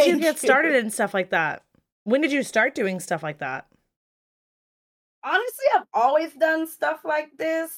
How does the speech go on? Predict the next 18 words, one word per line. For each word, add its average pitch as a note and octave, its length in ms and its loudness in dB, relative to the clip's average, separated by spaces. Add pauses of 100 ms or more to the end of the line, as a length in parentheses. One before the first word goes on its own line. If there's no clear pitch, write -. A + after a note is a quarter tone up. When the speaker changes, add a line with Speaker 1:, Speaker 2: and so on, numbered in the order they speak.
Speaker 2:
It's G#3+ 140 -2
very B3 260 -2
natural A3 460 -4
for - 180 -4
me. B3+ 320 -2
So F#3 300 -2
coming B3+ 280 -2
from, A#3+ 380 4
again, G#3+ 540 0
from F#3+ 420 2
South A3 280 2
Central A3 260 0
L G#3+ 260 4
A, B3 300 4
from G3 180 -6
very G#3 180 2
humble G#3+ 300 -2
beginnings, A3 680 -6